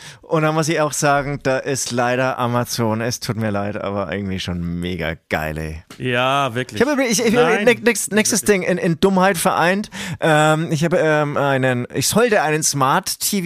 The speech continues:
Speaker 1: V bestellen. Smart T V heißt ja, dass du auch Netflix und so weiter <laughs> be-, reinbekommst.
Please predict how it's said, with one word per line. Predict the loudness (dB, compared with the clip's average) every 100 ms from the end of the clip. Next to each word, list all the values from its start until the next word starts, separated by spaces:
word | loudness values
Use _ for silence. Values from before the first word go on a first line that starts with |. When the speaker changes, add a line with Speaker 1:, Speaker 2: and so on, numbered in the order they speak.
| -2
Speaker 1:
V | 0
bestellen. | -2 0 -2 -2 -8 -16 -10 -4
Smart | 0 0 0
T | 0
V | 0 0
heißt | 0 0
ja, |
dass | 0
du | 0 0
auch | 0
Netflix | -2 -2 -4 -2
und | -2
so | -2
weiter | 0 0 -2 -12
<laughs> | -20 -8
be-, | -8 -6 -8 -4
reinbekommst. | -2 -2 -4 -2 -2 -4 -8